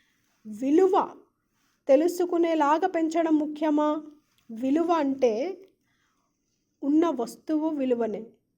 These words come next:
ఉన్న రూపాయ విలువనే, వీటన్నిటికన్నా ఉన్న అమ్మా నాన్న విలువ,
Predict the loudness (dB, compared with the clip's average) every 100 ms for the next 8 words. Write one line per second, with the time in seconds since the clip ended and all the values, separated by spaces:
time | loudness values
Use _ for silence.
0 | _ -8 -2 0 0 0 -2 0 2 2
1 | 0 0 0 0 -2 -4 -8 -18 _ _
2 | -4 0 2 2 2 0 0 0 2 2
3 | 0 -2 0 0 2 0 -2 -4 -2 0
4 | 0 0 0 0 0 0 -2 -4